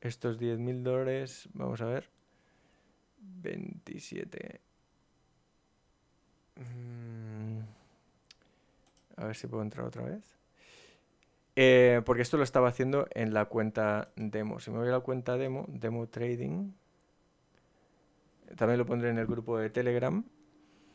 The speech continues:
Em, ¿qué es lo que quería decir? No sé, es que como ahora estoy un poco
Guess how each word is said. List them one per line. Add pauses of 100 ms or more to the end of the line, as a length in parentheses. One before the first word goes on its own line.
(720)
Em, (2250)
¿qué
es
lo
que
quería
decir?
No
sé,
es
que
como
ahora
estoy
un
poco